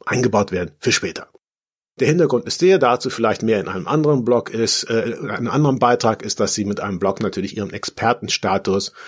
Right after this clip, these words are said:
ähm, untermauern können. Auch Google und die anderen Suchmaschinen mögen Blogbeiträge, weil sie aktuell sind und sehr viel relevante Inhalte haben. Aber ich möchte das Thema jetzt nicht zu sehr feiern.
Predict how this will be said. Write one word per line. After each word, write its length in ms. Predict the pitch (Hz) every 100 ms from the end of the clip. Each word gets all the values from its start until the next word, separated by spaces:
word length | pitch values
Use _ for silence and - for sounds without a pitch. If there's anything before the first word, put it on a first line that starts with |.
| - -
ähm, 220 | - 104 90
untermauern 600 | - 101 101 156 147 139
können. 400 | 139 123 123 127
Auch 160 | 95 101
Google 480 | 120 131 131 127
und 200 | 127 107
die 100 | 123
anderen 220 | 123 135 110
Suchmaschinen 560 | 120 113 107 123 113
mögen 300 | 104 120 110
Blogbeiträge, 720 | 98 139 - 117 - 117 113
weil 160 | 107 98
sie 100 | 107
aktuell 560 | - - 117 131 139 131
sind 240 | 127 120
und 140 | 104
sehr 160 | - 95
viel 140 | - - -
relevante 480 | - 104 104 98 165
Inhalte 420 | 170 143 131 120
haben. 220 | 110 110 - - - - -
Aber 180 | 147 165
ich 80 |
möchte 260 | 151 175 160
das 120 | 139
Thema 200 | 143 147
jetzt 160 | 135 127
nicht 180 | 120 -
zu 120 | 196
sehr 240 | 151 120
feiern. 500 | - 131 156 151 151